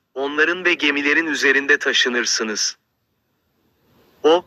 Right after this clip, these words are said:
size ayetlerini gösteriyor. Artık Allah'ın hangi ayetlerini inkar ediyorsunuz?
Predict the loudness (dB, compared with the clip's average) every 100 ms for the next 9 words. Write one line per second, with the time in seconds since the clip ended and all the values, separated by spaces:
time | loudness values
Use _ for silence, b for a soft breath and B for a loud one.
0 | -2 0 2 4 4 4 4 2 -2 -4
1 | -4 -2 -2 -2 -2 -2 0 0 -4 -8
2 | _ -2 0 0 -6 -2 0 2 2 2
3 | -2 0 0 2 2 4 4 2 -2 -4
4 | -2 -4 -6 0 2 2 0 -2 -2 -4
5 | -6 -6 -8 -12